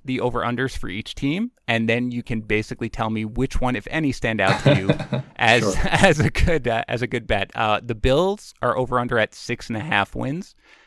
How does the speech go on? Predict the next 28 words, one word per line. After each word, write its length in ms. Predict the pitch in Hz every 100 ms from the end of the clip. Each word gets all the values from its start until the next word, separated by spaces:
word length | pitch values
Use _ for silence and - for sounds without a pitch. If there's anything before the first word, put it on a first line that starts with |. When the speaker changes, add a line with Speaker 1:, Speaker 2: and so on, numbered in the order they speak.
| _
Speaker 1:
The 100 | -
Dolphins 540 | 117 95 104 - 123 117
are 140 | 113 95
at 100 | -
five. 640 | - 101 101 110 127 - - - _ _
The 120 | 107
Patriots 580 | - 123 127 139 127 - -
are 140 | 110
at 160 | 95 -
eleven, 600 | 113 104 104 120 175 214 - _ _ _ -
and 200 | 117 113
the 20 |
Jets 500 | 113 143 156 - - -
are 140 | 123
at 120 | 113 -
seven 380 | - 110 104
and 100 | 98
a 60 | 95
half. 240 | 104 -
So 180 | - 120
do 160 | 113 123
any 260 | 135 151 190
of 120 | 156
them 220 | 135 127
stand 380 | 127 - 117 123
out 220 | 110 117 -
to 120 | 113
you 300 | 110 110